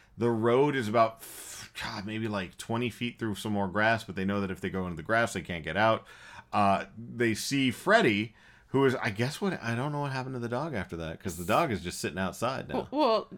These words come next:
Speaker 2: so, so Freddy
Speaker 1: Oh, I
Speaker 2: actually
Speaker 1: guess,
Speaker 2: runs through,
Speaker 1: yeah.
Speaker 2: so he runs to one section of the grass, disappears,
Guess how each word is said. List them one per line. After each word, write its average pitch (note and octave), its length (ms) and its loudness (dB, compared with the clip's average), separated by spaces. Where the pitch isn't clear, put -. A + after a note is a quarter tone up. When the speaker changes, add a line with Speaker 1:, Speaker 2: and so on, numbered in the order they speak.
Speaker 2:
so, D4 320 2
so D#4+ 240 0
Freddy C#4 380 4
Speaker 1:
Oh, F#3 40 4
I - 20 6
Speaker 2:
actually - 300 8
Speaker 1:
guess, F#3 180 2
Speaker 2:
runs B3 280 2
through, A#3 340 -4
Speaker 1:
yeah. A2+ 220 2
Speaker 2:
so B3 200 4
he C4+ 180 6
runs C#4 320 0
to C4 100 -2
one A#3+ 220 0
section C4 320 0
of A3 60 -2
the G#3 60 -4
grass, F#3+ 300 4
disappears, A3 760 -2